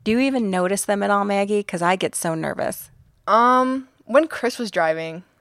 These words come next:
Speaker 2: I was super nervous. <laughs> He really scared me. He just goes so fast.
Speaker 1: He didn't, oh, did he drive through the mountains on the way there?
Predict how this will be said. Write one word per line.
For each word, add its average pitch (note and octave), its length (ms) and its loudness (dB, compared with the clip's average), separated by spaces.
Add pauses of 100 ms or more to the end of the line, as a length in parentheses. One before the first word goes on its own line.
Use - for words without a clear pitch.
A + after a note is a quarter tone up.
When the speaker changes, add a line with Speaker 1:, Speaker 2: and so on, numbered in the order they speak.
Speaker 2:
I F#3 100 -2
was F3+ 140 -6
super F3 380 -8
nervous. D#3+ 680 -8
<laughs> - 40 -4
He C#4 440 4
really B3 380 6
scared G3+ 380 2
me. A3 100 -2
He F3+ 60 -4
just F#3 160 -10
goes A3 160 -4
so C4 140 -8
fast. F3+ 920 -2 (580)
Speaker 1:
He D4 220 2
didn't, D#4 420 2 (440)
oh, A#3+ 160 2
did B3+ 160 -2
he D4 100 -2
drive C4+ 400 2
through A#3+ 220 0
the A3 60 -2
mountains G#3 340 0
on G#3 100 2
the G#3 80 -4
way G3+ 140 -2
there? A3 280 -2